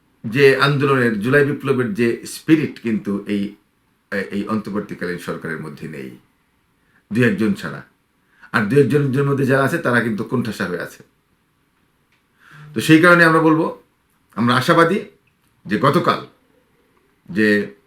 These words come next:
আহ, ডক্টর ইউনূস সাহেব সমস্ত, আহ, আহ, তেপ্পান্নটি বা কি আঠাশটি, মানে দল বা কত অনেকগুলি দলের সাথে, আহ, আহ, মিটিং করেছেন,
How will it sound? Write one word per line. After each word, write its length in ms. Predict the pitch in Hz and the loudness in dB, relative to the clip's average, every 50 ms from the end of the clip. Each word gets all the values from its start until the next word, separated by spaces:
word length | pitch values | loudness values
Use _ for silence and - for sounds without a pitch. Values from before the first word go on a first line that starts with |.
| _ | _
আহ, 380 | - 95 98 92 95 95 - - | -8 -6 -4 -4 -4 -6 -6 -6
ডক্টর 180 | 101 - 123 | -6 -4 -2
ইউনূস 260 | 120 117 127 135 - - | -2 0 0 -2 0 2
সাহেব 240 | 131 131 131 131 - - _ _ - | 4 4 4 2 -2 -8 _ _ -12
সমস্ত, 440 | - 170 165 - - - - - 123 | -8 -6 -6 -4 -6 -8 -8 -6 -6
আহ, 1120 | 120 107 - - - _ _ _ _ _ _ _ _ _ _ - 101 101 101 98 104 - | -4 -4 -6 -8 -14 _ _ _ _ _ _ _ _ _ _ -8 -6 -6 -6 -6 -8 -10
আহ, 360 | 110 110 107 107 101 107 107 107 | -8 -8 -6 -6 -6 -8 -8 -6
তেপ্পান্নটি 720 | - - 110 - - 117 110 113 117 104 98 113 110 107 | -4 -4 -6 -4 -4 -4 -2 -2 -2 -2 -2 -2 -4 -2
বা 240 | - 110 117 117 | -2 -2 -2 -2
কি 100 | 110 107 | -2 -2
আঠাশটি, 680 | 113 110 113 117 123 - - - 110 110 107 - - - - | -2 -2 0 0 -2 -4 -4 -6 -6 -6 -6 -8 -12 -18 -18
মানে 420 | - - 98 107 104 101 104 104 | -16 -14 -12 -12 -10 -10 -10 -8
দল 300 | 90 98 110 107 104 101 | -4 0 0 2 2 0
বা 180 | 95 101 101 98 | -2 -4 -6 -6
কত 160 | 107 101 - | -8 -8 -8
অনেকগুলি 400 | 110 98 101 101 101 90 101 104 | -6 -4 -2 -2 -2 -2 -2 -2
দলের 200 | 95 95 107 104 | -2 0 -2 -2
সাথে, 380 | 104 - - - - - - - - - _ _ _ _ _ _ - | -4 -6 -8 -8 -6 -6 -8 -8 -10 -16 _ _ _ _ _ _ -12
আহ, 80 | - | -8
আহ, 1040 | 98 98 92 90 98 98 92 95 92 90 87 - - - 98 98 101 101 98 - - | -8 -8 -8 -8 -10 -10 -10 -10 -10 -10 -12 -14 -14 -14 -12 -10 -10 -10 -12 -10 -6
মিটিং 260 | 98 107 101 135 127 | -6 -4 -2 -2 -2
করেছেন, 400 | 131 143 135 127 - 156 156 - | -2 -2 -4 -4 -4 -6 -8 -8